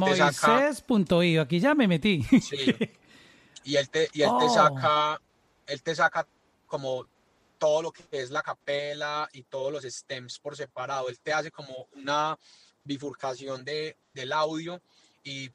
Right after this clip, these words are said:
Speaker 1: por todo lo que son las bandas y las fases de la canción en, en el estéreo. Él te cancela como todas las fases acústicas y te saca lo más, lo más claro posible, la capela por un lado, los drums por otro lado, el bass,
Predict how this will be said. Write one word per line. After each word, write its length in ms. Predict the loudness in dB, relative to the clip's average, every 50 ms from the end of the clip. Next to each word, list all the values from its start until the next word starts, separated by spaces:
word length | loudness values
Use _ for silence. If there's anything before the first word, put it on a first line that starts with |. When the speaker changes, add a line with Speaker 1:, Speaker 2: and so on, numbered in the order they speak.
| _ _ _ _ _ _ _
Speaker 1:
por 380 | -8 -6 -6 -6 -8 -10 -16 -12
todo 220 | _ -2 -2 -2
lo 100 | -2 -4
que 480 | -6 -8 -8 -8 -6 -8 -8 -8 -10 -10
son 240 | -10 -10 -12 -6 -4
las 280 | -4 -2 -2 -4 -2
bandas 520 | 0 0 0 0 -2 -2 -2 -2 -2 -2 -4
y 400 | -8 -10 -10 -10 -12 -12 -14 -16 _ _ _ -20 -20 _ _
las 400 | -4 0 0 2 2 0 -2 -2
fases 480 | -2 2 2 2 2 0 -4 -8 -8 -6
de 100 | -4 -4
la 100 | -4 -4
canción 600 | -6 -10 -12 -10 -10 -6 -6 -6 -6 -6 -8 -12 _ _ _ _ _ _ -16
en, 300 | -14 -14 -14 -14 -16 -14
en 80 | -12 -10
el 60 | -10 -8
estéreo. 960 | -8 -8 -2 2 4 4 4 4 2 2 0 -4 -4 -4 -2 -2 -2 -4 -6
Él 100 | -8 -12 -12 -10
te 100 | -10 -4
cancela 420 | -2 -2 -2 0 0 -2 -2 -2
como 200 | -2 -4 -10 -10 -6
todas 280 | 0 2 4 4 4
las 160 | 4 0 -2
fases 580 | 0 2 4 4 4 4 2 -2 -4 -6 -8 -12 _ _ -20 -20 -20 _ _ _ -10
acústicas 760 | -10 -10 -8 -8 -8 -8 -8 -8 -12 -8 -4 -4 -2 -2 -4 -8
y 100 | -12 -10
te 160 | -6 -4 -4
saca 480 | -2 -2 -2 -2 -2 -2 -2 -2 -2 -2 _
lo 180 | -8 -8 -6 -6
más, 440 | -2 0 2 2 2 0 -2 -8 -12 _ _ _
lo 160 | -2 -2 -2
más 260 | 0 -2 -2 -4 -4
claro 240 | -2 0 0 0 0
posible, 340 | -2 -4 -6 -4 -4 -4 -4
la 140 | -4 -4 -6
capela 480 | -8 -12 -8 _ -4 -2 -2 -2 -2
por 180 | -4 -6 -8 -10
un 140 | -8 -4 0
lado, 480 | 0 2 2 2 0 -2 -6 -10 -14
los 360 | -16 -14 -14 -14 -14 -14 -16 -12
drums 440 | -4 -2 -2 0 0 -2 -4 -8 -10
por 160 | -8 -6 -6 -6
otro 240 | -6 -6 -8 -6 -2
lado, 440 | 0 2 2 2 2 2 0 -2 -4
el 160 | -8 -10 -12
bass, 600 | -8 _ -2 0 0 0 -2 -4 -8 -10 -10 -10